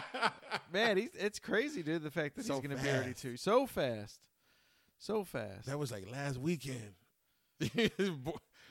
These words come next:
Speaker 1: Wow.
Speaker 2: I know. Now
Speaker 1: Wh-
Speaker 2: this kid's telling me what to do, where to, you know, do it, and daddy no, and go
Speaker 1: Give,
Speaker 2: here,
Speaker 1: give some
Speaker 2: go
Speaker 1: advice
Speaker 2: there.
Speaker 1: for the new fathers. That's a
Speaker 2: Pa-,
Speaker 1: good one.
Speaker 2: patience, man.
Speaker 1: Ooh, okay.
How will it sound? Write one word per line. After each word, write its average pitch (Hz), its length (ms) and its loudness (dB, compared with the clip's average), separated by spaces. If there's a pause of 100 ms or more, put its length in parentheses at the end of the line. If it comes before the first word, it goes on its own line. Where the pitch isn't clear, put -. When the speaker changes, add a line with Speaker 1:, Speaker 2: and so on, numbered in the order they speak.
(160)
Speaker 1:
Wow. 113 540 -8 (300)
Speaker 2:
I 139 160 -2
know. 165 200 2
Now 131 220 0
Speaker 1:
Wh- 143 40 -6
Speaker 2:
this 143 160 -6
kid's 147 280 -6
telling 143 220 -4
me 139 80 -2
what 139 220 -2
to 135 80 -8
do, 165 440 0
where 139 180 -4
to, 139 80 -14 (120)
you 135 80 -8
know, 123 160 -6
do 139 360 -4
it, 156 80 -6
and 117 360 -10
daddy 143 240 -2
no, 143 480 -4
and 113 240 -10
go 139 140 2
Speaker 1:
Give, 320 160 8
Speaker 2:
here, - 100 2
Speaker 1:
give 349 160 8
some 330 140 8
Speaker 2:
go 294 60 10
Speaker 1:
advice 214 340 12
Speaker 2:
there. 143 80 2
Speaker 1:
for 208 80 12
the 185 80 10
new 190 180 10
fathers. 143 640 10 (460)
That's 226 240 2
a 175 40 6
Speaker 2:
Pa-, 151 40 4
Speaker 1:
good 123 160 4
one. 117 160 0
Speaker 2:
patience, 139 680 0
man. 123 580 -2
Speaker 1:
Ooh, 120 180 -4
okay. 104 80 -6